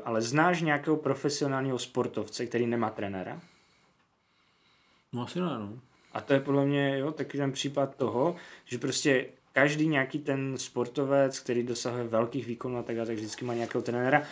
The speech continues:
Speaker 1: A většinou ti trenéři, většinou,
Speaker 2: Hmm.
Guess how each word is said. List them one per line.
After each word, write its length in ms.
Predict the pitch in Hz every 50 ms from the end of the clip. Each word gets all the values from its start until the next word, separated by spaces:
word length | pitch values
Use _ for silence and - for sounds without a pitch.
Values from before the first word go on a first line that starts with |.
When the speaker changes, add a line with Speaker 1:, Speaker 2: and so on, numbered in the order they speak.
| - 117 113 -
Speaker 1:
A 60 | 123
většinou 360 | 127 139 135 - 156 147 143
ti 120 | 143 147 135
trenéři, 720 | 143 - 131 131 127 123 117 113 110 120 117 131 147 147 131 107
většinou, 520 | 104 113 107 - 135 135 117 110 107 123
Speaker 2:
Hmm. 100 | 131